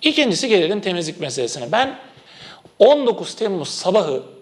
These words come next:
on sekiz Temmuz'da da konuşmuştum ama on dokuz Temmuz, bu yirmi dört saatlik maratonumuzun bittiği sabah bu iktidarın okulları temizlemekten aciz olduğunu canlı yayında söyledim.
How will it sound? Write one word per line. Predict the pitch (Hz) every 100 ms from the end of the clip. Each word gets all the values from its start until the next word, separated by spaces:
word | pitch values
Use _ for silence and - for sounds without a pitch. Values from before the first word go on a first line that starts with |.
| _ _ _ -
on | 160
sekiz | 180 - -
Temmuz'da | 180 180 208
da | 233
konuşmuştum | 233 214 226 214 269
ama | 190 131 -
on | 214 240 202
dokuz | - -
Temmuz, | 165 131 143
bu | 160
yirmi | 180 185 180
dört | 165
saatlik | - 165 139 127 -
maratonumuzun | 160 160 156 143 123 113
bittiği | 131 - 233
sabah | 233 160 190 262 - - - - - _ -
bu | 330
iktidarın | 320 - 180 156 131 113
okulları | 175 - 202 233 226
temizlemekten | 196 170 156 147 - 135
aciz | 165 190 190 220
olduğunu | 185 165 170 214 311 - - - _ -
canlı | 151 208 233
yayında | 190 175 190
söyledim. | 175 131